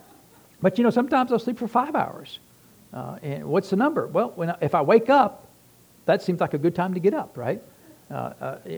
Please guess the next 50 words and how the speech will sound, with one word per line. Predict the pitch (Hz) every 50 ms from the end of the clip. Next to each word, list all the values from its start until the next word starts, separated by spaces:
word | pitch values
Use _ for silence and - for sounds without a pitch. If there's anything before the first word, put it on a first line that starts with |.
| -
and | 113 117 135 131
so, | - - 160 139 131 - - - - - _ _ - _ -
uh, | - 117 117 120 127 139 -
and | 196 165 170 170
I | 208 240
sleep | - - 240 285 233 -
great | - 160 165 165 147
every | 147 135 135 131
night. | 156 - 123 147 143
I | 139
don't | 160 147
wake | 135 139 147 143
up | 190 - -
just, | 151 120 - -
you | 147 131
know, | 123 113 113
in | 120 120
a, | 123
in | - 131 120 120
a | 117 120 123 - -
coma. | - 156 202 196 147 123 123 - - - - - _ _ _ - -
Uh, | 120 113 113 120 - -
and | 175 - 120
so, | 113 - - 135 120 117 - - - - _ _ _ _ - -
uh, | 170 170 -
so | 160 - 180 165 165
he, | 160 165 180 185 - - 180
so | 143 - 175
he's | 160 175 175 -
talking | 175 170 170 - 165
to |
the | 175
Lord | 214 262 294
about | 226 156 139 160 196
it. | - - - - _ _ _ _ _ _ _ _
"What's | 151 165 165 - -
up?" | 262 285 - - - _ _ _ _ _ _ _ _ _ _ _ _ _ -
"Well, | 131 123
you | 127 143 151
didn't | 160 147 135
do | 131
what | 135 139
I | 139
told | - - 139 139 -
you | 151
to | 151 156
do." | 156 226 269 240 - - _ _ _ _ _ _ _ _ _ _ _ _ _ _ _ _ _ _ _ _ _ _ _ _ _ _ _ -
Uh, | 123 127 123 131 - - -
in | 143 131 127
fact, | - 139 131 127 - -